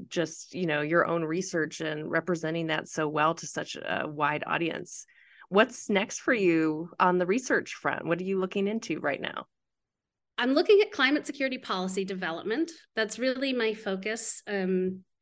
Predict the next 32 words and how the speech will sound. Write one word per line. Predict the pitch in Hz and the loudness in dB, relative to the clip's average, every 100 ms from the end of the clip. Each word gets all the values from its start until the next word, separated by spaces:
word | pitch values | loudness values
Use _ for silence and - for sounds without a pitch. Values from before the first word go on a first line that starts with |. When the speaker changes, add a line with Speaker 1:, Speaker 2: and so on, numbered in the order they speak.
| _ | _
Speaker 2:
the | 247 | 0
landscape | 240 233 254 311 311 302 285 - | 0 2 2 2 2 0 -2 -2
for | 247 | -2
that | 226 214 214 | 0 0 2
is, | 208 196 - - - - | 0 -2 -6 -10 -18 -10
or | 220 | -8
the | 196 | -2
background | 202 214 214 214 202 | 0 0 0 0 0
perhaps, | 190 196 190 190 - - - - - | 0 -2 -2 -4 -10 -20 -20 -20 -4
is | 226 214 202 | 2 2 2
more, | 226 226 226 214 214 - - | 0 2 2 0 -4 -8 -2
there | 233 | 0
was | 208 | 2
a | 208 | 0
little | 214 277 339 | 2 2 4
push | 302 277 | 4 2
for | - 262 | 2 -2
this | 254 247 | -2 -2
at | 247 | -4
the | 226 214 | -2 0
end | 208 | 2
of | 202 | 0
the | 190 | -2
Biden | 185 190 214 | 0 0 -2
administration, | 214 226 226 - 226 226 226 214 220 208 - - - - _ | -4 -4 -6 -2 -2 -2 -2 -2 -4 -8 -18 -20 -20 -20 _
and | 202 190 190 196 | 2 4 6 6
almost | 214 214 208 - | 4 4 2 2
all | 247 254 247 254 240 214 180 175 | 2 2 0 -2 -4 -6 -12 -6
work | 190 226 226 - | 0 0 0 -6
toward | - 220 196 | -4 -2 -2
this | 208 - | -2 -4
space | - 226 220 196 - - - | -2 0 0 0 0 -2 -4